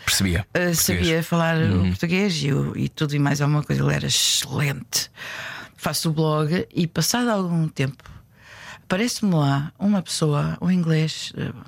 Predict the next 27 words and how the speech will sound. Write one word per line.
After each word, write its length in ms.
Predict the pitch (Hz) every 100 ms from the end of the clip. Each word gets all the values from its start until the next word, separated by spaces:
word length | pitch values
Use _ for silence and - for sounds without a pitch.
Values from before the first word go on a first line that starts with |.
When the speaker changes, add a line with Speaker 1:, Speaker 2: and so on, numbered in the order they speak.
| -
Speaker 2:
País 160 | 180
de 60 | 165
Gales, 340 | 151 143 147
que 100 | -
era 120 | 147 151
a 20 |
terra 280 | 160 160 175
dele, 200 | 190 160 -
do 320 | - 143 143 147
meu 280 | 147 147 147
John. 320 | 160 156 147 135 - - - - - - - - - - - - - _ _ -
Então, 420 | - - 147 127
o 60 | 147
senhor 180 | - 170
já 140 | 165
morreu, 360 | 151 - 135 143 - _ -
eh, 100 | -
Barry. 500 | - 127 107 120 - _ _ - - - - -
Eh, 500 | 160 151 147 151 160 - - _ _ _ - _ _ _ - _ _ -
e 160 | 190 226
então 200 | 220 233
pergunta-me, 400 | 226 214 202 -
faz-me 280 | 175 160
lá 80 | 170
um 60 | 185
comentário 460 | 170 170 165 180
assim: 320 | 151 - 101